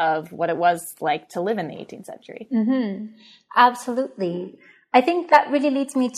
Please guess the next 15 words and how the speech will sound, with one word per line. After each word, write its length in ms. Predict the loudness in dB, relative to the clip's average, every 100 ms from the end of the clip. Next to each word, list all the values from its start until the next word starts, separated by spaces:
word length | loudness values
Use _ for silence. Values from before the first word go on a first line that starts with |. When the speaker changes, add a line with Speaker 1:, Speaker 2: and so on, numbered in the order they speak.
| -4
Speaker 2:
to, 500 | -2 -2 -2 0 4
um, 600 | 6 6 2 -4 -10 -12 _
the 80 | 0
next 300 | 0 -2 -4
thing 160 | -2 2
I 100 | 4
wanted 260 | 4 2
to 120 | -2 2
ask 280 | 2 0
you 60 | -4
about 260 | 0 0 0
is 240 | -2 -2
you 180 | -4 -4
talk 420 | 2 6 6 4
about, 760 | -2 2 6 8 6 2 -6